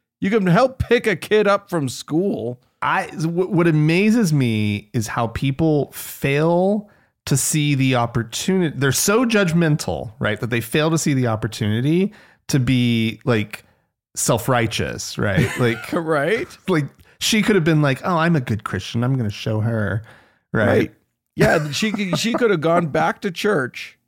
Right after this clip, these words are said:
Speaker 1: the next
Speaker 2: Yeah.
Speaker 1: Sunday and been like, "You know what I did? I, you know, I chose to help that lady. I know
Speaker 2: That
Speaker 1: that she's a
Speaker 2: godless
Speaker 1: Satan
Speaker 2: woman.
Speaker 1: worshiper. I know
Speaker 2: <laughs>
Speaker 1: she's evil as shit, but I decided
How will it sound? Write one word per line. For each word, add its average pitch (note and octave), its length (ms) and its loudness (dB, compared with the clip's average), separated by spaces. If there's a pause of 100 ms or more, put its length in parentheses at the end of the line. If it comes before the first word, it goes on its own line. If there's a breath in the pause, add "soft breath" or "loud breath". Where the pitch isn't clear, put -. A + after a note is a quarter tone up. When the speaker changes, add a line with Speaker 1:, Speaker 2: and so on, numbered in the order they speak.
(160)
Speaker 1:
the - 500 0
next E3 240 0
Speaker 2:
Yeah. F3 100 2
Speaker 1:
Sunday D3+ 400 4
and B2 120 -2
been D3 180 0
like, B2+ 320 -2 (680)
"You D#3+ 160 0
know B3 120 4
what A#3 100 4
I G3 100 2
did? E3+ 340 0
I, F3 120 -6
you G#3 140 0
know, C4 300 2
I C4+ 160 0
chose E3 360 -2
to F3 120 -2
help F3+ 300 0
that C3+ 200 -2
lady. B2 460 -6 (420)
I D3+ 220 2
know C4 200 0
Speaker 2:
That D3+ 120 4
Speaker 1:
that D3 80 -4
she's - 80 -4
a E3 60 0
Speaker 2:
godless C#3 380 4
Speaker 1:
Satan D#3 200 2
Speaker 2:
woman. B2+ 140 2 (120)
Speaker 1:
worshiper. D#3+ 500 0
I F#3+ 160 0
know G#3+ 200 2
Speaker 2:
<laughs> - 0 -
Speaker 1:
she's D#3 280 0
evil C#3+ 320 0
as B2+ 120 -4
shit, D#3+ 440 -4
but D#3+ 160 -4
I F3 220 -2
decided D3+ 640 -2